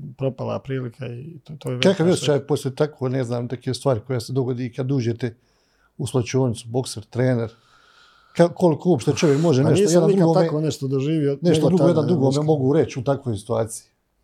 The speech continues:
Speaker 1: Vrlo teško. Na kraju on je toliko bio uporan da su, da su mu u Moskvi skandirali svi, ovaj, to je stvarno tako, imaš to na snimku, možeš vidjeti. Jer su vidjeli u njemu nenormalnu želju da se bori.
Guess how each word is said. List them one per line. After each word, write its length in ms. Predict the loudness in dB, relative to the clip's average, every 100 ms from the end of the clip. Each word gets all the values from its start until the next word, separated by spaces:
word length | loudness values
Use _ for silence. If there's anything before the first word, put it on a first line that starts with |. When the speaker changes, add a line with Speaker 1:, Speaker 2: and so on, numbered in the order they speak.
| _ _ _ _ _ _ _ _ _ _ _ _ -6
Speaker 1:
Vrlo 360 | 2 2 2
teško. 540 | 0 -2 -2 -2 -6 -8 -4
Na 160 | -4
kraju 340 | 0 2 2 0
on 140 | 0
je 120 | 0
toliko 380 | 0 0 0 0
bio 200 | 2 2
uporan 600 | 0 0 0 2 0 -2
da 100 | -2
su, 160 | -2 -4 -6
da 340 | -8 -4 -2
su 160 | 0 0
mu 120 | -2 -2 -6 -8 -2
u 80 | 0
Moskvi 340 | 2 0 -2
skandirali 600 | -2 0 2 2 2 0
svi, 300 | -2 -2 0
ovaj, 380 | 0 0 0 0
to 80 | 0
je 80 | 0
stvarno 340 | 0 0 0
tako, 340 | 2 0 0 -2
imaš 320 | 0 -2 -4
to 120 | -4
na 120 | -4
snimku, 380 | -4 -4 -4 -6
možeš 240 | -6 -4
vidjeti. 280 | -4 -6 -10 _ -20 _ _
Jer 200 | 0 0
su 160 | 2 2
vidjeli 220 | 2 2
u 60 |
njemu 200 | 2 0
nenormalnu 520 | 0 0 0 0 0 0
želju 280 | 2 2
da 80 | -2
se 160 | -2 -2
bori. 300 | 0 -2